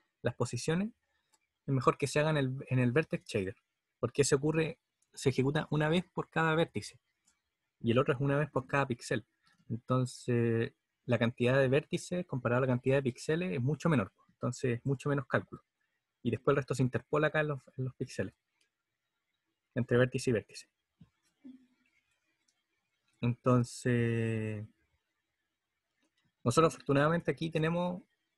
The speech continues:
cuando uno declara el, el bao, le mete al, le mete como B B O los, la posición de los vértices, la normal y las coordenadas de textura. Pues entonces ya tenemos las normales. Ya, el único problema es que estas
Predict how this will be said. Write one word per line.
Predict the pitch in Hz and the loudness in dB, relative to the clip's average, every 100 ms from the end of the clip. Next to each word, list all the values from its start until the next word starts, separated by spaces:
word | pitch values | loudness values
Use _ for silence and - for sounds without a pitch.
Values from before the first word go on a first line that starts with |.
| _ _ _ _ _ _ | _ _ _ _ _ _
cuando | 131 127 | 2 4
uno | 143 147 | 4 2
declara | 131 147 156 | 4 4 4
el, | 151 143 139 139 | 4 2 -2 0
el | 123 | -2
bao, | 117 139 185 220 233 220 302 269 | 4 4 4 -2 -10 -14 -14 -2
le | 131 | 0
mete | 143 147 | 2 0
al, | 147 151 - | -2 -4 -8
le | 139 139 | -6 0
mete | 131 143 147 | 0 2 2
como | 143 131 | 2 2
B | 131 | 4
B | 127 147 | 4 4
O | 175 | 2
los, | 160 143 - - | 0 -2 -6 -4
la | 123 | -4
posición | - 120 - 143 | -2 -6 -4 -2
de | 139 | 0
los | 123 160 | 2 2
vértices, | 175 - 190 208 | 0 -2 -8 -4
la | 180 | -2
normal | 139 127 160 | 0 0 0
y | 180 | -2
las | 170 - | -6 -6
coordenadas | - 151 156 156 | -2 -2 -2 -4
de | |
textura. | - 117 95 | -6 -4 -4
Pues | 101 | -2
entonces | 131 127 | -4 0
ya | 127 | 2
tenemos | 131 143 156 | 2 2 2
las | 143 | 0
normales. | 143 127 127 - _ _ _ _ _ _ _ _ _ _ _ - | 0 2 0 -4 _ _ _ _ _ _ _ _ _ _ _ -6
Ya, | 127 | -2
el | 135 | 0
único | 165 165 | 0 0
problema | 160 165 175 | 0 0 0
es | 175 | -2
que | 151 | -4
estas | - | -6